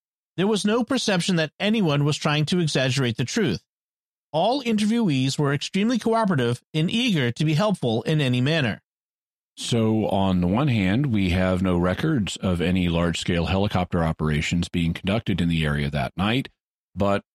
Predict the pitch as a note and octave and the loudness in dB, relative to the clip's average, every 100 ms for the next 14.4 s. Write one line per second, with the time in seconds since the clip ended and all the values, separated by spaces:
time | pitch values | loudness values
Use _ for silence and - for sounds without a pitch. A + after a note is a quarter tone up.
0 | - G2+ G2+ G#2+ A#3+ D#3+ G#2+ F#2+ A#2+ C3 | -4 0 0 0 0 0 0 0 0 0
1 | G#2 G2+ G#2 G2+ F#2+ A2+ - - G#2+ - | 0 2 0 0 0 0 -2 -2 -4 -2
2 | G#2+ G#2 G#2 G#2 C#3 - A2 G#2 F#2+ G#2 | -2 0 0 0 0 -2 -2 0 0 -2
3 | G2+ - D3 C3 F#2 F2+ G2 G#2 - A2+ | -4 -2 0 0 0 0 0 -2 -2 -2
4 | G2+ F2 F2 - D#2 D#2 F2+ E2+ D#2+ F2+ | 0 2 0 0 0 0 0 0 0 0
5 | D3+ G#2+ D#2 A#1+ - - - - _ _ | 0 0 -2 -4 -10 -16 -16 -18 _ _
6 | _ _ _ _ _ _ _ - F#3+ F3 | _ _ _ _ _ _ _ -2 0 0
7 | F3 F#3+ F#3+ D#3+ E3+ F#3 E3 F3 G3 E3+ | 2 0 0 0 0 2 2 0 0 0
8 | D3+ - - D3 E3+ D3 D#3+ - F3+ D#3+ | -2 -2 -2 0 2 0 0 0 0 0
9 | F3+ C4+ - - _ _ _ _ _ _ | 0 -2 -6 -12 _ _ _ _ _ _
10 | _ G3 E4+ F4 D#3 C3+ F#3+ E4 C3 C3 | _ -4 -2 0 2 2 0 0 0 0
11 | - - B2+ B2+ B2 - C#3+ C3 A2+ G#2+ | -2 -2 0 2 0 0 0 0 0 2
12 | G#2 - A#2+ D#3+ G2 D#2+ E2+ E2 F#2 - | 0 0 0 0 0 0 0 0 0 0
13 | G2+ G2+ G#2+ G2+ G2+ A3+ A3+ D#3 C3 - | 0 0 0 0 0 0 -2 -2 -2 -2
14 | B2+ B2+ A2+ - | 0 0 -2 -6